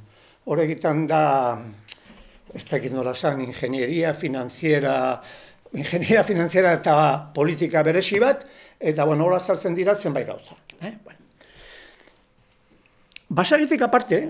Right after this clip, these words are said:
Basagitzik aparte, hemen, gure auzo maravilloso hontan, eta, bueno, deskripzio kolakoak dira,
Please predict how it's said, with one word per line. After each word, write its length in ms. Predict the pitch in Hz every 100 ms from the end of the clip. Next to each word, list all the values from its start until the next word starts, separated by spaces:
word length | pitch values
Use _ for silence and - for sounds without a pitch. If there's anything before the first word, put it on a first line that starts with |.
| 349
Basagitzik 560 | 190 - 190 190 214 196
aparte, 400 | 165 226 175 - - _ _ _ _ _ -
hemen, 460 | 165 226 247 285 - - 269 151
gure 220 | 170 160
auzo 400 | 156 160 175 151
maravilloso 540 | 139 139 160 180 180 175
hontan, 340 | 151 175 170
eta, 480 | 151 147 143 139 135
bueno, 220 | 139 233
deskripzio 540 | 143 139 - 233 254 214
kolakoak 380 | 175 160 160 127
dira, 240 | 160 247